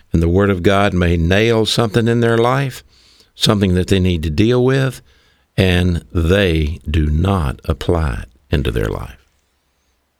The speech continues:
They are hear it, they heard it, they didn't do it. The difference between the hearer and the doer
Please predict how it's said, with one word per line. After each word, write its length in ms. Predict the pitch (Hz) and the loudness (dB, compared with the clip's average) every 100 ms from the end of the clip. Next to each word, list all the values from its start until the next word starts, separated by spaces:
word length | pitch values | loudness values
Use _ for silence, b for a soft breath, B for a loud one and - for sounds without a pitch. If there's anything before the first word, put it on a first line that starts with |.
| _ _ | _ _
They 280 | 82 82 80 | 0 0 2
are 160 | 76 | 0
hear 340 | 67 135 156 110 | 0 0 0 0
it, 200 | 71 - - | -2 -6 -6
they 140 | 73 | -4
heard 300 | 64 135 151 | 0 0 0
it, 140 | 104 - - _ _ _ _ _ _ _ | -2 -6 -16 _ _ _ _ _ _ _
they 140 | 78 | -2
didn't 260 | 71 76 80 | 0 0 2
do 220 | 113 120 | 2 0
it. 240 | - - - _ _ _ _ _ _ _ _ _ _ | -4 -12 -20 _ _ _ _ _ _ _ _ _ _
The 100 | - | -6
difference 440 | 80 104 104 123 - | 0 0 2 -2 -2
between 420 | 104 - 110 95 | -2 0 2 2
the 100 | 85 | 2
hearer 440 | 76 123 127 127 - | 2 2 2 0 0
and 180 | 95 85 | 0 0
the 80 | |
doer 540 | 85 139 151 78 67 | 0 0 0 -2 -4